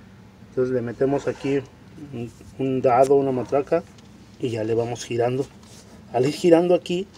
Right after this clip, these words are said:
va a ir girando la, la volanta y nos va a dar chance de sacar los tornillos. Ojalá y les sirva. Estos videos nada más son informativos sobre lo que yo he tenido que hacer para retirar algunas piezas de esta camioneta.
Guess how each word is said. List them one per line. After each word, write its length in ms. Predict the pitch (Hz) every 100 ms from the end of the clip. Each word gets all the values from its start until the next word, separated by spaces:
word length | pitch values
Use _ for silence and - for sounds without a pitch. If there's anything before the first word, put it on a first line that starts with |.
| - - 123
va 80 | 123
a 40 |
ir 60 | 123
girando 420 | 139 131 131 131
la, 220 | 123 110 - - - - - 131
la 100 | 120
volanta 540 | 127 139 151 160 156
y 200 | 123 101 - - 127
nos 240 | 117 110
va 100 | 120
a 40 |
dar 240 | 123 120 113 - - - - - -
chance 320 | - 117 139
de 100 | 113
sacar 300 | 101 113 117
los 180 | 113 -
tornillos. 540 | 117 110 110 107 - -
Ojalá 340 | 151 - 117
y 60 | 127
les 140 | 131
sirva. 380 | - 165 175 175 - - - -
Estos 280 | - - 139
videos 240 | 123 123 123
nada 240 | 127 123
más 160 | 123 113
son 300 | 127 123 120 - - - - - - - - - - - - - - - - -
informativos 840 | 151 120 131 120 120 113 151 190 196
sobre 280 | 127 120
lo 160 | 113 110
que 360 | - 131 113 110
yo 200 | 127 143
he 60 |
tenido 340 | 139 127 127 127
que 120 | 127
hacer 280 | - 131 - - - - - -
para 400 | 123 110 101 - - - - - - - -
retirar 360 | 123 131 123
algunas 360 | 127 120 123 123
piezas 380 | - 120 131 117
de 60 |
esta 180 | 117 123
camioneta. 580 | 110 113 107 110 104